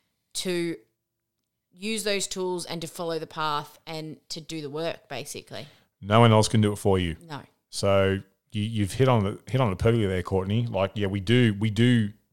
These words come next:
Speaker 2: give the tools, we do show the path. We don't use them.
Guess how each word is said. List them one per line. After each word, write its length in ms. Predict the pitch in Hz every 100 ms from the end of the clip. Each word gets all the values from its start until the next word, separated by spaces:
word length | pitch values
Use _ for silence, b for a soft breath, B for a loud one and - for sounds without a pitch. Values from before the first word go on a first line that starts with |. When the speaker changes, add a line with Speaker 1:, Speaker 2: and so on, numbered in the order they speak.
| _
Speaker 2:
give 160 | 113 98
the 80 | 95
tools, 500 | 123 135 175 190 -
we 160 | 104
do 240 | 98 107 107
show 240 | - 104
the 120 | 92
path. 480 | - 107 135 170 - _ _ _ _
We 160 | 104
don't 220 | 131 123
use 240 | 101 98 90
them. 240 | 110 160